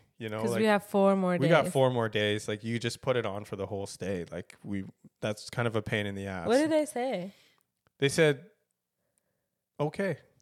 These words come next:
Speaker 1: <laughs> I was
Speaker 2: That's
Speaker 1: like,
Speaker 2: nice. Just like
Speaker 1: Yeah,
Speaker 2: that?
Speaker 1: they just said, "Okay."
Speaker 2: Of
Speaker 1: Like,
Speaker 2: course.
Speaker 1: I didn't have to argue with them.
Speaker 2: Yeah.
Speaker 1: That was fair.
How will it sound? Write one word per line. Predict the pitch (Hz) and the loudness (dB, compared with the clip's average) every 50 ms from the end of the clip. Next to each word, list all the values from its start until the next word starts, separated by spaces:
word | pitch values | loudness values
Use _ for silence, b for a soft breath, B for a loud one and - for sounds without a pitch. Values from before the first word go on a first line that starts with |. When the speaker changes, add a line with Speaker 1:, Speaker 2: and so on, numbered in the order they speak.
| _ _ _ _ | _ _ _ _
Speaker 1:
<laughs> | 147 - - | -14 -2 2
I | 269 | 4
was | - | 6
Speaker 2:
That's | 269 302 320 285 | 6 6 6 6
Speaker 1:
like, | 202 175 | 6 6
Speaker 2:
nice. | 254 240 240 254 285 330 320 - - | 6 6 6 4 4 0 -2 -4 -2
Just | 269 269 262 - | -2 -2 0 0
like | 247 247 254 | 0 0 2
Speaker 1:
Yeah, | 190 165 226 240 262 175 | 2 4 6 6 6 4
Speaker 2:
that? | 127 | 4
Speaker 1:
they | 127 143 | 2 0
just | 147 165 156 - | 0 -2 -2 0
said, | 165 156 151 | 0 2 2
"Okay." | 156 151 - 170 170 139 104 - - _ | 2 2 2 0 0 0 -2 -4 -6 _
Speaker 2:
Of | 302 | 0
Speaker 1:
Like, | 320 320 320 - | 0 0 0 0
Speaker 2:
course. | 403 415 381 285 233 208 196 95 | 2 4 4 6 6 6 4 4
Speaker 1:
I | 127 | 4
didn't | 147 175 185 180 | 2 2 2 2
have | 180 170 | 0 2
to | - 147 | 0 -2
argue | 110 95 110 123 139 139 139 156 156 | -2 0 2 0 0 2 0 0 0
with | 147 151 147 151 | 2 0 0 0
them. | 160 160 175 180 190 - _ _ _ _ _ _ _ _ _ | -4 -4 -4 -4 -8 -12 _ _ _ _ _ _ _ _ _
Speaker 2:
Yeah. | - 294 320 320 311 - - | -2 0 0 0 -2 -6 -6
Speaker 1:
That | 139 117 120 135 | 0 0 0 0
was | 131 120 - | 0 -6 -10
fair. | - - 117 113 120 139 165 185 185 | -8 -4 0 0 2 2 0 -2 -4